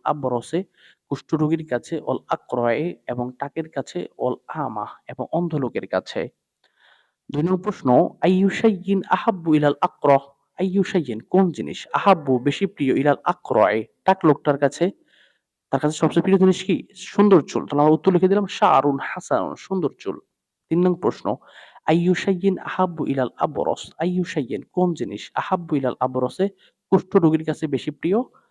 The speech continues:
জিলদুন হাসানুন, উত্তরটা কি? সুন্দর চামড়া, এতটুকুই যথেষ্ট। আইয়ু শাইইন, কোন জিনিস, আহাব্বু ইলাল আমা, অন্ধ লোকের কাছে বেশি প্রিয়,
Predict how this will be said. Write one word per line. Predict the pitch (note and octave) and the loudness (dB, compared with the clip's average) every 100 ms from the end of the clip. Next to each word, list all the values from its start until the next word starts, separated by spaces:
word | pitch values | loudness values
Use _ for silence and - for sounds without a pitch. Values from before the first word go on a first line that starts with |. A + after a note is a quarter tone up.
| _ - | _ -8
জিলদুন | C#3+ G3 F3 D#3+ | 0 2 2 0
হাসানুন, | C3+ F3 - B2+ D2+ C#2 - | 0 -2 -2 -4 -4 -8 -10
উত্তরটা | C#3+ F#3+ F#3+ - | -4 -4 -4 -6
কি? | C3+ | -8
সুন্দর | - G3+ F3+ | -4 -2 0
চামড়া, | - - C#3 - | -2 -4 -4 -8
এতটুকুই | D3 D#3+ C#3+ | -4 -4 -2
যথেষ্ট। | - A#2 - - _ _ _ _ _ _ _ - | -6 -12 -16 -20 _ _ _ _ _ _ _ 2
আইয়ু | G#3+ A#3 | 4 4
শাইইন, | A#3 F#3 C#3+ | 4 4 4
কোন | C#3 G#3 G#3+ | 2 4 4
জিনিস, | D#3+ C3 A#2+ - | 4 0 -2 -6
আহাব্বু | - F#3+ F3 | -2 0 2
ইলাল | D3 C#3 - | 2 2 2
আমা, | D#3 C3 - A#2+ - | 4 4 2 -2 -2
অন্ধ | D3 E3 | 0 2
লোকের | E3 E3 | 0 0
কাছে | E3+ E3 | -8 -8
বেশি | D#3 - | -8 -6
প্রিয়, | D#3+ G3 A#3 | -2 2 2